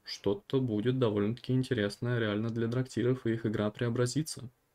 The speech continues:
Седьмой пункт — это нерф урона от ониксового колечка на сорок процентов. Я, будучи анхоли Д К, ониксовое колечко уже давно не ношу.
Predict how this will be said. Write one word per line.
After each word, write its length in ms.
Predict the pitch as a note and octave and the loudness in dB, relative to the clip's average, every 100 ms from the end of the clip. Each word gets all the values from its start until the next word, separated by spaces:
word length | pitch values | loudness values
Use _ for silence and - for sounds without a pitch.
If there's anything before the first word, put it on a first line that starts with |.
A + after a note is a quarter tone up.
| - | -4
Седьмой 420 | - G#2+ G2+ F2+ | 2 6 6 4
пункт — 380 | A2+ D#3 - - | 2 2 0 -2
это 220 | A2+ G#2+ | 0 2
нерф 380 | F#2+ G#2 D3+ - | 4 4 2 4
урона 420 | C3+ B2 A#2+ A#2+ | 4 6 4 2
от 200 | A#2+ A#2+ | 0 -2
ониксового 600 | G2+ G2+ G2 - F#2+ F#2+ | 0 0 -2 0 2 2
колечка 560 | F2 F#2+ G2+ C#3 - B2+ A2 | 0 0 0 0 0 0 0
на 100 | F#2 | -2
сорок 280 | G#2+ G2 | -2 -2
процентов. 580 | - G2 - F#2+ F#2+ G#2 - _ - - - | -2 -2 0 -2 -2 -8 -12 _ -20 -20 -4
Я, 240 | A2+ C#3+ | 2 4
будучи 340 | C3+ G2+ F#2+ - | 4 2 2 0
анхоли 360 | F#2+ - G2 | -2 2 2
Д 120 | F#2+ G2 | 2 0
К, 180 | G2+ | 0
ониксовое 460 | F#2+ F#2+ - G2 F#2+ | 0 0 0 -2 0
колечко 400 | G2 F#2+ F#2 - | -2 -4 -2 -2
уже 140 | G2 | 0
давно 260 | F#2 F#2 F#2 | 2 2 2
не 120 | F#2+ | 0
ношу. 520 | G#2 B2+ - B2+ C3+ | 0 -2 2 2 2